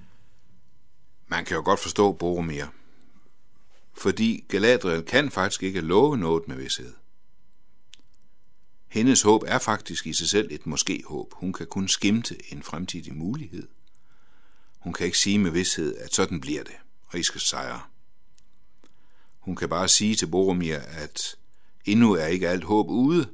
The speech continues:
Længere kan hun ikke gå, og derfor er det måske ikke så underligt, at Boromir ikke kan se det. Det er anderledes,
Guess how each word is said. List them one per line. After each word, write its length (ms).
Længere 320
kan 140
hun 180
ikke 180
gå, 360
og 180
derfor 440
er 100
det 100
måske 340
ikke 180
så 100
underligt, 640
at 160
Boromir 540
ikke 140
kan 120
se 200
det. 100
Det 260
er 160
anderledes, 960